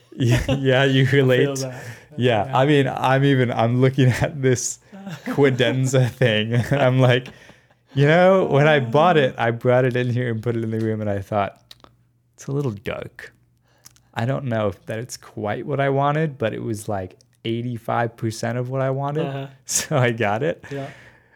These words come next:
Speaker 1: And I realized that it's like putting off this energy <laughs> that I'm taking into my brain that says, "This is not right. I need to change it."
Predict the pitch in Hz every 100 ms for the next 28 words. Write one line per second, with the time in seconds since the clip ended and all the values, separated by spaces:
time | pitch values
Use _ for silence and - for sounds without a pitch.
0 | _ _ _ - 127 123 117 117 - _
1 | 139 123 117 120 123 123 110 107 113 107
2 | 123 113 - 123 120 113 - - 139 131
3 | 135 127 123 - 113 - 127 110 120 120
4 | 131 131 - - _ _ _ _ _ _
5 | 127 123 120 117 131 123 131 120 117 117
6 | 113 104 110 107 104 98 95 - - 104
7 | 95 104 110 123 120 117 107 110 110 107
8 | - 104 101 90 - - _ _ _ _
9 | - 98 110 117 120 117 123 - 110 117
10 | -